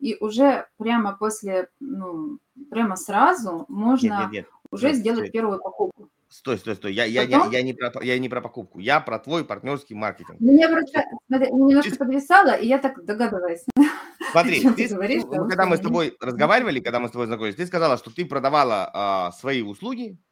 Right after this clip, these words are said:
Speaker 2: там, по обучению, по покупке через других людей. Ну, я не буду их щас называть в эфире,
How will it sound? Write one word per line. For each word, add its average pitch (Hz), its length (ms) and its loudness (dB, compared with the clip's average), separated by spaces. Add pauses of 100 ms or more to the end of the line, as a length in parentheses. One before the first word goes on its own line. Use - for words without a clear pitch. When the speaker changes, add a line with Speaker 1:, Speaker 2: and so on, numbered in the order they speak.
Speaker 2:
там, 87 160 -10
по 98 80 -10
обучению, 156 500 -6
по 107 80 -6
покупке 110 420 -10
через 196 420 -6
других 131 480 -10
людей. 123 460 -6 (140)
Ну, 156 80 -8
я 147 100 4
не 143 60 -4
буду 147 180 -6
их 107 60 -10
щас 101 140 -18
называть 156 240 -4
в 185 80 -6
эфире, 240 320 -6